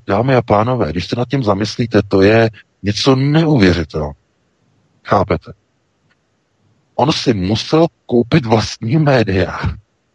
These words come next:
aby o něm začali psát. Protože kdyby si je nekoupil,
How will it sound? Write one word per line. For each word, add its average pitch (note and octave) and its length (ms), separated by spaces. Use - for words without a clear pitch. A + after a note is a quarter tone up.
aby A#2+ 260
o F2 160
něm G#2 240
začali F#2 440
psát. - 380
Protože A#2 340
kdyby A#2 260
si - 180
je G2 100
nekoupil, F2+ 800